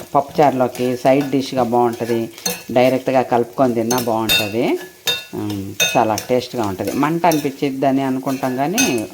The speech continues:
మంట అనిపించదు. నేను లోపల ఇత్తనాలు కూడా దీని, దీనికి డైరెక్ట్ ఇలాగే కట్ చేసేసి,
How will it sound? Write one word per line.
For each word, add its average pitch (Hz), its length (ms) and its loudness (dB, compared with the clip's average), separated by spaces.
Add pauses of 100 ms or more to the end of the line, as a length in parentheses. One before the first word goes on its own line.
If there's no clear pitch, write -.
మంట 123 240 -2
అనిపించదు. 117 480 -2
నేను 151 220 2
లోపల 180 340 2 (360)
ఇత్తనాలు 190 440 2
కూడా 156 180 4
దీని, 104 240 -2
దీనికి 95 400 -6 (340)
డైరెక్ట్ 117 500 -2 (840)
ఇలాగే 123 280 2
కట్ 123 300 -4
చేసేసి, 117 560 0